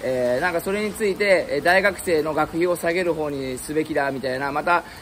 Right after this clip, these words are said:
あの、見当違いな、なんかトンチンカンな話をしてる人が多いなっていう話をする前に、えー、こちらの概要欄のユーアールエルから私のご支援お願いします。えー、投げ銭、えー、五十円から百万円までできます。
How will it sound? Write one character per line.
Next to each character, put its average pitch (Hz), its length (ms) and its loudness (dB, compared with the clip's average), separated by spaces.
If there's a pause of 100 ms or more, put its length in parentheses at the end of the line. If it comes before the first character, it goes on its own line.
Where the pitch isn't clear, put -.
あ 151 120 0
の、 156 340 0
見 180 180 -2
当 185 120 -2
違 190 120 -2
い 156 220 2
な、 147 120 -2
な 143 120 -4
ん 139 80 -6
か 139 80 -4
ト 160 120 -6
ン 160 60 -6
チ 175 100 -8
ン 160 60 -4
カ 139 120 -4
ン 131 40 -6
な 127 80 -4
話 139 240 -4
を 131 60 -4
し - 60 -10
て 143 40 -4
る 135 60 -6
人 139 120 -6
が 131 100 0
多 151 120 4
い 147 60 0
な 156 200 0
っ - 40 -4
て 156 100 -6
い 156 40 0
う - 20 -2
話 156 260 -4
を 151 40 -4
す 170 120 -6
る 175 80 -4
前 185 180 0
に、 214 200 -2 (240)
え 160 160 2
ー、 147 40 0
こ 160 120 0
ち 175 80 -2
ら 170 80 4
の 170 140 2
概 175 200 4
要 185 140 4
欄 160 160 2
の 151 80 -6
ユ 170 120 2
ー 170 40 4
ア 170 60 6
ー - 20 2
ル 180 60 -2
エ 180 40 0
ル 180 80 -2
か 208 80 2
ら 208 80 4
私 175 300 0
の 170 160 -6
ご 160 100 2
支 175 140 -6
援 156 180 -4
お 151 60 -4
願 135 240 -4
い - 20 -6
し 156 100 -10
ま 165 300 -2
す。 - 100 -8 (320)
え 151 180 -2
ー、 156 120 2
投 175 60 2
げ 185 80 2
銭、 185 340 -2
え 151 160 2
ー、 143 40 -6
五 165 140 4
十 185 100 0
円 180 120 0
か 147 60 0
ら 147 60 -2
百 147 200 -4
万 170 140 2
円 180 80 -2
ま 175 80 2
で 156 60 -6
で 143 100 -2
き 139 80 -10
ま 151 360 0
す。 - 160 -10